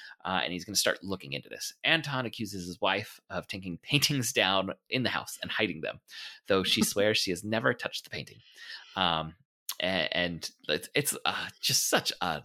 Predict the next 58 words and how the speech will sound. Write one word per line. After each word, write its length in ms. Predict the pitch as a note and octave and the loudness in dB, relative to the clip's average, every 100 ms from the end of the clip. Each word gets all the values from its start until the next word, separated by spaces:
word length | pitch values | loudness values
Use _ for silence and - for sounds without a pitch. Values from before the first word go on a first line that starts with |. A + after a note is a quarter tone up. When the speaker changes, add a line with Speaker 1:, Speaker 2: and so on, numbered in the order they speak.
| _ _ _ _ - | _ _ _ _ -4
Speaker 1:
awkward 340 | - - G2+ | -2 -2 -2
scene 220 | - D#2 - | 0 -2 -2
<laughs> 80 | - | 4
when 140 | G3 | 6
he, 80 | D#3 C#3+ - | 6 4 2
he's 160 | C#3 | 2
gonna 140 | D3+ B2 | 2 4
bring 260 | B2 A3 | 10 12
Speaker 2:
Oh, 80 | G3+ | 12
that 160 | E3+ - | 10 4
whole 260 | - A3+ - | 10 10 10
thing, 420 | F3+ C#3+ A#2 C#3+ | 2 0 0 0
yes, 120 | D3 | 4
Speaker 1:
all 160 | A#2+ B2+ | 6 8
the 80 | B2+ | 6
Speaker 2:
is 60 | D3 | 6
Speaker 1:
help 180 | B2+ | 6
in 240 | - F#2 - | 6 4 4
Speaker 2:
so, 60 | |
Speaker 1:
and, 220 | G2+ G2+ - | 2 2 2
and 140 | G#2+ | 2
Speaker 2:
mm-hmm. 80 | C#3+ | 4
Speaker 1:
grill 220 | A2 C3+ | 6 8
them 180 | A#2 G#2 | 6 4
in 60 | G2+ | 2
front 180 | A#2 G#2 | 2 2
of 60 | |
his 120 | G2+ | 0
wife, 220 | G2 E2+ - | 2 0 0
saying, 160 | F2 | -4
"Did 200 | D#2 - | -2 0
you 300 | E2+ F2 G2+ | 4 6 4
take 220 | - C#3+ | 4 0
the 80 | D#3 | 0
painting 360 | C#3+ D3 D3+ D#3+ | -2 -2 0 0
that's 200 | B2 - | 0 -2
clearly 400 | - B2 B2 C3 | 2 4 4 4
missing 260 | B2+ B2+ | 2 0
from 160 | C3 C3+ | -2 0
the 80 | C3 | 4
wall 240 | A#2+ B2+ | 4 4
here?" 320 | C#3 E3 F3+ - - - - - | 4 4 2 -2 -10 -10 -10 -8
Uh, 340 | - C2 C#2 G1+ - | -4 -2 -2 -8 -10
and 220 | C2 E2 | -10 -6
then 100 | D2+ | -6
he 80 | G2 | -2
makes 220 | G#2 - | -2 -2
them 100 | F#2+ | -4
kiss 200 | - A2+ | -2 -2
the 100 | - | 0
Bible 380 | D#2 E2 G#2 D#3 | 0 2 4 2
to 100 | - | 0
promise 280 | G#2+ F#2 - | -4 -4 -2
they 100 | - | -2
Speaker 2:
Oh. 40 | G#3 | 2
Speaker 1:
haven't. 420 | A2+ C#3+ A3 - - - - | 2 2 -2 -8 -10 -2 6
<laughs> 100 | D#4 - - | 4 4 -4
And, 200 | F#2+ | -4